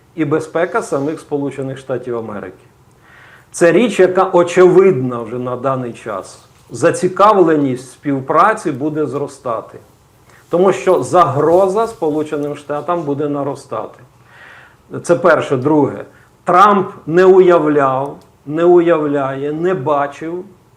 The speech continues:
і не бачить себе лідером демократичного світу. Він мріє про Америку типу, а, Росії Путіна, Північну Корею Кім Чен Іна, ну, як мінімум,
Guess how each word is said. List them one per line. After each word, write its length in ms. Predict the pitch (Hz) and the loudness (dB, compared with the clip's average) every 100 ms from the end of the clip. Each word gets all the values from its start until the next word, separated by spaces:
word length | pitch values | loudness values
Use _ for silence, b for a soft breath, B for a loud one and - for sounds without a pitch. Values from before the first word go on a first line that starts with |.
| _ | _
і 100 | 175 | 0
не 140 | 180 | 2
бачить 560 | 175 151 160 127 139 127 | 2 4 2 2 -4 -10
себе 360 | - 139 127 135 | -6 -4 -4 -4
лідером 500 | 175 208 202 180 147 | -4 -4 -4 -4 -4
демократичного 920 | 139 139 143 135 165 170 - 147 143 | -4 -6 -6 -8 -8 -12 -10 -10 -10
світу. 480 | 139 120 113 104 113 - b b b b | -10 -10 -10 -12 -18 -20 b b b b
Він 340 | 135 202 220 | 2 4 6
мріє 720 | 214 202 196 190 156 165 160 185 - _ | 6 4 4 2 2 0 -2 -8 -16 _
про 180 | 151 165 | 0 2
Америку 760 | 175 180 196 196 170 160 151 | 2 4 4 4 4 0 -2
типу, 640 | 156 - 185 175 135 110 - _ b b b _ | -2 4 4 4 0 -4 -8 _ b b b _
а, 380 | 131 139 135 135 | -2 0 0 -2
Росії 500 | 156 - 202 196 156 | -4 -6 -6 -4 -4
Путіна, 680 | - 147 160 - 160 160 160 - b b | -6 -6 -6 -10 -14 -14 -16 -20 b b
Північну 600 | - 175 202 220 - 165 | 2 4 4 0 -2 -4
Корею 640 | 151 170 160 175 156 139 123 | 0 2 4 4 4 0 -4
Кім 280 | 127 156 147 | -6 -8 -6
Чен 200 | 151 143 | -6 -6
Іна, 420 | 143 139 139 143 147 B B B | -6 -6 -6 -8 -12 B B B
ну, 200 | 165 226 | 4 6
як 280 | 214 226 226 | 6 4 2
мінімум, 840 | 196 202 294 311 247 175 156 120 | 2 4 4 4 4 4 2 -2